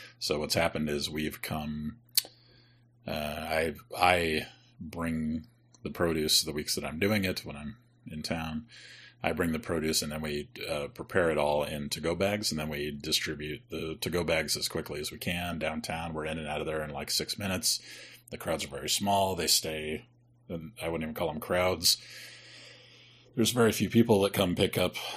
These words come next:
uh, food. They stay ten feet away from each other or more. We're in and out of there in less than ten minutes, uh, distributing everything. And it really helps the people. I've, I've heard a lot of appreciation, uh, recently from the people that are,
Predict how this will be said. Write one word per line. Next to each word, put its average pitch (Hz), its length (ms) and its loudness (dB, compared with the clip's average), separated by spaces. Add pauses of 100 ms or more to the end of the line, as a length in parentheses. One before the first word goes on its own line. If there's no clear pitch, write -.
(120)
uh, 85 240 0
food. 95 500 0 (120)
They 80 100 0
stay 78 360 2
ten 78 240 -4
feet 76 160 -4
away 80 180 -2
from 78 180 -4
each 76 160 -4
other 76 280 -4
or 71 60 -6
more. 80 520 -2 (180)
We're 78 320 -4
in 78 140 -2
and 76 80 -2
out 71 140 -2
of 65 60 -8
there 67 420 -6
in 64 400 -10 (140)
less 69 220 0
than 67 120 -8
ten 69 200 -4
minutes, 71 480 2
uh, 76 280 -6
distributing 69 560 -2 (100)
everything. 73 420 -8
And 78 120 -6
it 78 120 -8
really 92 260 2
helps 85 220 2
the - 80 -2
people. 82 300 -2
I've, 76 160 -2
I've 80 160 0
heard 90 140 4
a 80 60 0
lot 76 180 0
of 69 60 -8
appreciation, 69 800 -2 (160)
uh, 69 180 -6
recently 71 520 -2 (600)
from 71 180 -6
the 71 100 -2
people 76 260 -4
that 71 100 -2
are, 69 280 -2